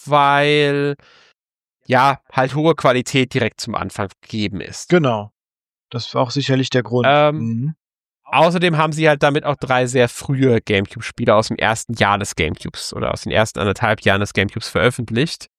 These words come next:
Speaker 1: Was, denke ich, auch so ein bisschen die Absicht war, würde ich jetzt mal vermuten.
Speaker 2: Mit Sicherheit.
Speaker 1: Mit Smash Football haben sie dann ein späteres Spiel veröffentlicht. Das kam ja, glaub ich, zweitausendfünf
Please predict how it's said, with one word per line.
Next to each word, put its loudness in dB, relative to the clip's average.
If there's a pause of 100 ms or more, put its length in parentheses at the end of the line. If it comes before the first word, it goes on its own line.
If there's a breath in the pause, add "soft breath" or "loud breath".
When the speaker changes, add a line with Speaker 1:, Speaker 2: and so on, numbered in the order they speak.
(180)
Speaker 1:
Was, 0 (100)
denke 0
ich, -8
auch 2
so -2
ein 0 (440)
bisschen 0
die -4
Absicht -6 (100)
war, 4
würde -4
ich -6
jetzt -6
mal -2
vermuten. -4
Speaker 2:
Mit -2
Sicherheit. -6 (400)
Speaker 1:
Mit 2
Smash -2
Football 2
haben 2
sie 2
dann 2
ein -4
späteres 0
Spiel -4
veröffentlicht. 0
Das -4
kam 2
ja, 0
glaub 0
ich, -16
zweitausendfünf -2